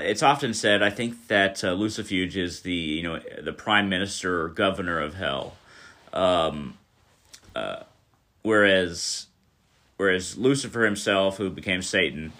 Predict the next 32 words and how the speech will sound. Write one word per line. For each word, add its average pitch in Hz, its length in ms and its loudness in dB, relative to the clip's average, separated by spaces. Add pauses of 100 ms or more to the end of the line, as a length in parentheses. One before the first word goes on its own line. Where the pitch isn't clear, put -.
(580)
uh, 82 180 0
is 92 160 0
kind 113 300 2
of 92 200 -2
the, 92 240 0
um, 76 520 -2 (260)
he's 101 200 -6
the 98 80 -4
personification, 85 1300 -6
not 85 200 -4
necessarily 87 500 -4
the, 78 500 -4
the, 76 180 -6
the 82 120 -8
prime 82 340 -4
minister 80 540 -6
or 76 40 -8
governor 76 560 -8 (580)
of 76 260 -6
the, 76 120 -2
of 65 440 -6
hell, 69 460 -2
of 78 100 -10
the - 80 -6
hells. - 520 -8 (500)
Um, 90 500 2 (200)
I 120 100 6
guess 139 360 2
the 120 140 4
third 123 320 6
in 107 120 2
charge, 95 680 2